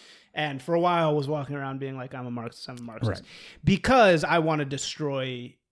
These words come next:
Speaker 1: nah, I don't want to say I want to destroy. I want to change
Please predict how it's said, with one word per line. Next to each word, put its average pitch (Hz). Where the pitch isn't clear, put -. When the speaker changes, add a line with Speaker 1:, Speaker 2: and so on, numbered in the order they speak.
Speaker 1:
nah, 214
I -
don't 147
want 131
to -
say 139
I -
want 123
to 117
destroy. -
I 165
want 185
to 156
change -